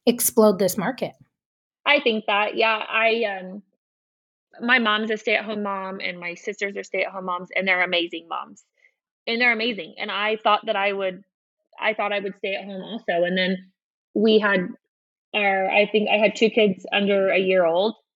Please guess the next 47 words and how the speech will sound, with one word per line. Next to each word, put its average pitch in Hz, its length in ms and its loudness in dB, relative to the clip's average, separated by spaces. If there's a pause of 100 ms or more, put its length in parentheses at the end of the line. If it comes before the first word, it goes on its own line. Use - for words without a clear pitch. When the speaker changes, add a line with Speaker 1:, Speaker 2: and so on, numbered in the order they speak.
(600)
Speaker 2:
and 196 520 2 (260)
I 190 160 2
was, 185 160 0
like, 175 240 -2
losing 202 480 2
my 220 160 -2
mind. 185 360 -4
And 208 120 -4
I 185 120 -2
begged 185 360 -2
Cole, 185 140 0
like, 175 140 -2
"I've 190 180 -2
gotta 185 340 0 (140)
do, 196 200 -2
I 202 80 2
gotta 190 160 4
get 180 120 0
out 165 160 0
of 156 60 -12
this - 80 -20
house. 190 220 -2 (420)
I 196 60 -4
can't, 202 240 -6
I 185 60 -8
can't 233 200 -4
<laughs> 240 60 -2
be 285 140 4
here." 196 220 2 (600)
And 226 380 2 (460)
I 233 380 0
think 269 180 -4
we 311 140 -2
live 294 180 0
in 294 100 -2
a 269 80 -4
world 240 440 4
where 202 560 2
women 247 400 4
can 262 160 -2
have 214 200 0
it 190 100 2
all 165 320 0 (1300)
if 220 200 2
they 196 120 -2
choose - 320 -10
to. - 100 -12